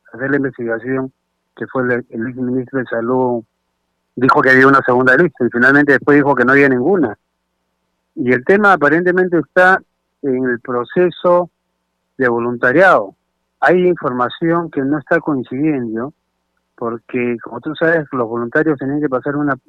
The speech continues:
un examen médico previamente a ver si se aceptaba o no que sean vacunados. Aparentemente los que fueron, los que fueron afectados fueron nueve mil setecientos y las vacunas eran doce mil, entre placebo y vacunas.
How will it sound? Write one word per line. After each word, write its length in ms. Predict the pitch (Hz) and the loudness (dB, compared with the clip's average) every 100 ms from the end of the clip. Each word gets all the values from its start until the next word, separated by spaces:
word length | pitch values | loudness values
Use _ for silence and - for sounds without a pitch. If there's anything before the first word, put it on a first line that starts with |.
| 123 | -12
un 400 | 131 139 139 139 | -8 -4 -4 -4
examen 340 | 127 - 143 143 | -6 -4 -2 0
médico 380 | 156 147 131 | 0 0 -2
previamente 520 | 123 139 135 139 135 143 | -2 0 0 -2 -2 0
a 60 | |
ver 160 | 127 131 | 0 -2
si 80 | 147 | -6
se 200 | 135 117 113 _ _ _ _ _ | -10 -12 -12 _ _ _ _ _
aceptaba 480 | 127 110 110 143 135 | -14 -10 -4 2 2
o 80 | 135 | 2
no 180 | 143 139 | 0 -2
que 100 | 123 | -4
sean 180 | 135 127 | -4 -4
vacunados. 600 | 127 120 143 139 110 _ _ _ _ _ - | -4 -2 0 0 -2 _ _ _ _ _ -4
Aparentemente 800 | 127 135 160 180 180 180 185 180 | -2 2 2 2 2 0 0 0
los 280 | 147 127 120 - | 2 0 -4 -10
que 160 | - 123 | -6 -6
fueron, 400 | - 175 180 165 151 - | -2 2 2 2 -2 -10
los 220 | 123 117 | -12 -10
que 100 | 117 113 | -10 -4
fueron 240 | 175 170 | 2 2
afectados 800 | 165 - 117 - 160 127 170 - _ _ _ _ _ _ - | 2 -2 -10 0 2 2 0 -8 _ _ _ _ _ _ -2
fueron 260 | 151 156 | 0 2
nueve 240 | 143 127 127 | 2 0 0
mil 160 | 160 156 | -2 -4
setecientos 720 | 143 123 - 190 143 107 92 _ _ _ _ _ _ - | -6 -6 -2 -2 -2 -6 -14 _ _ _ _ _ _ -10
y 220 | 135 120 | -6 -2
las 160 | 123 | 0
vacunas 340 | 113 117 151 143 | 0 0 0 0
eran 180 | 147 147 | 2 0
doce 240 | 135 120 123 | -2 -4 0
mil, 320 | 165 131 110 | 0 0 -4
entre 260 | - 113 117 | -10 -6 -6
placebo 380 | 110 110 156 151 | -6 -6 0 2
y 60 | |
vacunas. 440 | 139 120 180 151 | 2 0 -2 -4